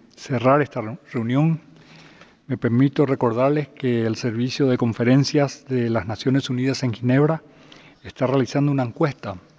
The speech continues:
sobre la calidad de los servicios de conferencias proveídos en esta sesión del grupo de trabajo. La encuesta se encuentra, eh,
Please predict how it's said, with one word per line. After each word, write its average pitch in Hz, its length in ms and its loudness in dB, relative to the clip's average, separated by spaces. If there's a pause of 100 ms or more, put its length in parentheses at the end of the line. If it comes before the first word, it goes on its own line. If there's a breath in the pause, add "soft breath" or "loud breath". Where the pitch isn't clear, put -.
(180)
sobre 117 240 0
la 107 100 2
calidad 113 360 2
de 131 100 0
los 127 120 -2
servicios 120 520 -4
de 123 60 -10
conferencias 120 800 -2 (460 loud breath)
proveídos 123 600 -2
en 117 100 -8
esta 120 240 -8
sesión 131 500 -2
del 117 140 0
grupo 113 300 -2
de 110 80 -2
trabajo. 101 380 -2 (1160)
La 117 640 -6
encuesta 139 460 0
se 139 120 -6
encuentra, 120 640 -2 (520 loud breath)
eh, 110 380 -8